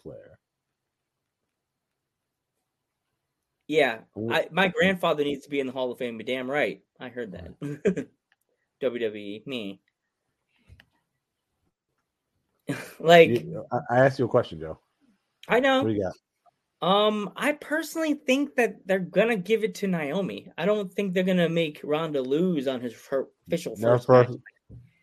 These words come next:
Speaker 1: especially in Saudi, right?
Speaker 2: Yeah.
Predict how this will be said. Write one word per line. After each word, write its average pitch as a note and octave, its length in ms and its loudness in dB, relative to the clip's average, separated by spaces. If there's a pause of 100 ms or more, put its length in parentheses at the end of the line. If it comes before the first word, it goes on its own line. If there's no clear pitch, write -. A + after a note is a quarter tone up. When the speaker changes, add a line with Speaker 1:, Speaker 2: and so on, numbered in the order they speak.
(240)
Speaker 1:
especially A#2+ 400 -2
in F2+ 60 -4
Saudi, F2 460 -6
right? G#2 260 -2 (420)
Speaker 2:
Yeah. E3 480 6